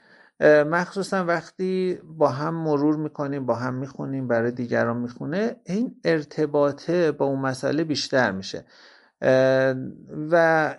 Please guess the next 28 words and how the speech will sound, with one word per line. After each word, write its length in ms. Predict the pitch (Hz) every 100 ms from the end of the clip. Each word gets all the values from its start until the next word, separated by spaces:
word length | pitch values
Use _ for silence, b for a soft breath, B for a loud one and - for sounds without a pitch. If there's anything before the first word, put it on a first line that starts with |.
| -
یه 140 | 190
نکتهٔ 360 | 202 190 - 190
جالب 460 | 180 170 165 185
اینه 180 | 190 190
که 280 | 190 196 190 165 -
حتی 240 | 170 180
وقتی 280 | 180 160 190
ازش 380 | 160 151 143 -
می‌خوایم 300 | 143 147 143
مثلاً 560 | 143 139 143 143 147 147 B B B B
اون 280 | - - 160
کتابشو 720 | 160 143 135 151 151 147 -
یا 120 | 139 127
دفترچهٔ 600 | 127 123 - 127 123 135
خاطراتشو 760 | 139 123 139 147 - 156 165
بده 220 | 143 143
به 120 | 135
بقیه 380 | 127 127 123 135
هم 60 | 135
مطالعه 460 | 135 139 143 139
بکنن، 580 | 143 143 175 190 254 220 B B B B
این 180 | 233 247
احساس 440 | 208 190 220 214
بهش 200 | 214 190
دست 320 | 208 190 190 190
می‌ده 140 | 190
که 140 | 190
بقیه 840 | 170 151 139 147 147 143 139 143